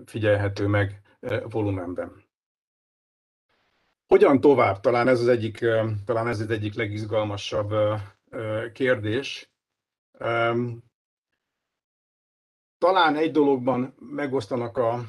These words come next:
a szakértői becslések abban, hogy a, a kilábalás az több fázisban fog történni.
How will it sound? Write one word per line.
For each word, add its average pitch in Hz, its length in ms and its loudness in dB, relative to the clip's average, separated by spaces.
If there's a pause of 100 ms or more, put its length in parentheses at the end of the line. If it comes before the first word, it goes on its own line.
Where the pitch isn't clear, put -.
(160)
a - 80 -16
szakértői 117 640 -4
becslések 110 960 -4 (160)
abban, 120 500 -8
hogy 113 180 -8
a, 104 200 -6 (100)
a 101 140 -12
kilábalás 139 1040 -2 (320)
az 101 180 -12
több 175 200 0
fázisban 113 600 -4
fog 98 180 -14
történni. 92 720 -8